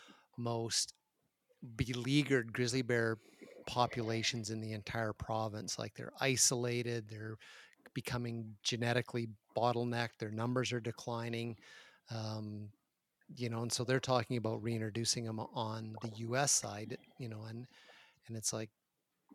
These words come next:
if you're gonna re-, reintroduce 'em, they have to come s-, from somewhere. And,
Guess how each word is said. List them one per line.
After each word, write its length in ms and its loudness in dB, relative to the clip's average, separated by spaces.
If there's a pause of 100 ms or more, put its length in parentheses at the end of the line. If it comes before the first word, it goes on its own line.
(140)
if 100 -14
you're 100 -2
gonna 160 12
re-, 360 8
reintroduce 600 8
'em, 60 2
they 100 0
have 220 0
to 60 -8
come 220 -6
s-, 220 0
from 220 -6
somewhere. 680 2
And, 180 -2